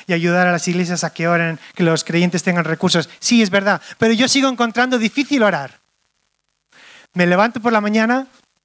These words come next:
me tomo el café, en ese orden, porque es importante para mí. Me tomo el café, empiezo mi tiempo, pero enseguida el sueño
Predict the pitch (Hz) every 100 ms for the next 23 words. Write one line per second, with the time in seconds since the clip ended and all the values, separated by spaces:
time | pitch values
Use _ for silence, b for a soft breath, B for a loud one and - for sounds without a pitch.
0 | _ _ _ _ _ _ _ _ _ -
1 | 180 - 202 208 185 175 - 196 247 160
2 | 175 170 160 139 139 - 156 165 147 143
3 | 139 135 135 139 127 B B 160 196 220
4 | 214 196 - 202 240 B B B B _
5 | - 180 165 233 247 220 202 208 208 196
6 | 220 220 B B B 214 214 240 202 202
7 | 196 240 190 - 208 220 202